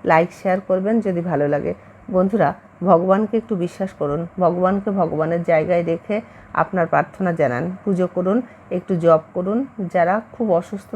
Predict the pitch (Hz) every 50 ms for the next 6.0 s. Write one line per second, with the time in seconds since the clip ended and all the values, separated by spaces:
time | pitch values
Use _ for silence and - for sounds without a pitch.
0 | 208 - 233 226 226 160 165 202 220 - - - - - - - - 202 170 160
1 | 165 175 180 - 185 180 190 202 196 175 170 175 170 208 208 208 202 202 202 -
2 | 220 202 202 190 190 180 175 165 156 160 156 - 165 156 - 151 139 - - -
3 | 143 151 - 160 185 - - - - - - - 175 175 175 175 175 185 180 190
4 | 170 170 165 170 - 185 180 - 170 139 139 - - - 156 151 160 170 - -
5 | - - - - - 175 - - - 214 202 190 - - 196 196 196 196 202 214